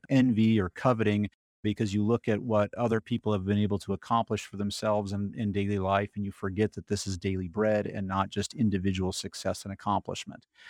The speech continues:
In your sixties and seventies, maybe the fear or the temptation is to worry about money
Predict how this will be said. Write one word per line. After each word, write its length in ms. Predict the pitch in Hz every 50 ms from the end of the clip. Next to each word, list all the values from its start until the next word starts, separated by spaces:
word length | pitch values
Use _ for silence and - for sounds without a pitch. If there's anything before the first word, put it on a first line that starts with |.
| - - - - -
In 120 | 117 113
your 120 | 110 104
sixties 440 | 101 - - 135 - - 127 113 92
and 120 | 95 95 -
seventies, 640 | - - 135 135 123 131 123 120 120 117 110 - _ _ - - _ _ -
maybe 340 | 117 117 113 113 113 113 113
the 120 | 101 104
fear 560 | - - - - 143 139 131 127 127 123 123 117
or 140 | 110 107
the 80 | 104 104
temptation 640 | - - 113 104 - - - 117 113 - - 113 110
is 160 | 107 107 -
to 100 | - -
worry 380 | 104 98 98 107 113 113 113 110
about 320 | 110 95 95 95 95 -
money 460 | 107 101 101 104 107 107 107 110 113